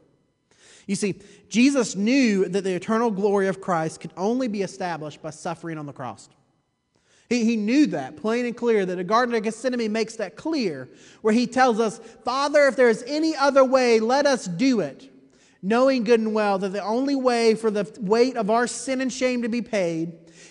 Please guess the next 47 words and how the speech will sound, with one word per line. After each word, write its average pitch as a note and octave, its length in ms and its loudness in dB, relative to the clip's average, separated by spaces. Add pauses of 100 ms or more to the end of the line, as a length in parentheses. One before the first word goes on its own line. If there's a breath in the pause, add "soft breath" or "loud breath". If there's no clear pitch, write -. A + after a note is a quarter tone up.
is A#3+ 160 4
for A3 200 2
a G3 80 0
perfect, A3+ 640 -2 (220)
holy, A#3 560 4 (260 loud breath)
righteous A#3 640 -2
man, F#3+ 560 -2 (300)
fully D4+ 260 4
man B3 240 0
and A#3 100 -4
fully B3 300 -2
God, E3 380 -4 (240 loud breath)
to B3+ 120 2
go B3+ 320 6
to C#4 140 -4
the C#4+ 100 0
cross, F#3 520 -2
to - 120 -2
die A#3 560 0
the C#4 140 0
death A#3+ 420 0
that A3+ 120 -6
you A#3 240 0
and A3+ 100 -2
I A3 140 -2
deserved, F#3 580 -2 (280 loud breath)
to B3+ 80 2
bear B3 400 4
the C#4+ 140 0
weight C4 320 2
of A#3+ 80 2
our A#3 220 0
sin A#3 260 -2
and A3+ 140 -4
shame, F3 500 -8 (320 soft breath)
so - 180 0
that A3+ 140 2
we B3 160 0
may C4 140 4
have G#3 240 0
life F#3 340 -4
eternal D#3+ 460 -10
if B2+ 100 -16
we D3+ 80 -10
trust D3 380 -14
in C#3 80 -10
him. A2 340 -12